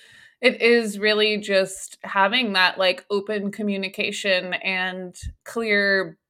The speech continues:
boundaries as well, so that everybody kinda knows where everybody else stands.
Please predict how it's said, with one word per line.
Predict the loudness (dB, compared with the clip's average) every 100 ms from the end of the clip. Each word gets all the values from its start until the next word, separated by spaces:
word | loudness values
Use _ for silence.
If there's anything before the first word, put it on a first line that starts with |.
| _
boundaries | -4 6 6 6 2 -4 -4 -6 -4
as | -2 -2 0
well, | 0 2 0 -4
so | -4 -2
that | 2 0 0 -8 _ _ -20 _ 2
everybody | 6 6 6 4 4 2 0
kinda | 0 0 2
knows | 2 4 4 2 -4 -8 -8
where | 0 2 2
everybody | 2 0 -4 -4 -4
else | -8 -8 -12
stands. | -10 -8 -8 -10 -14 -14 -14 -14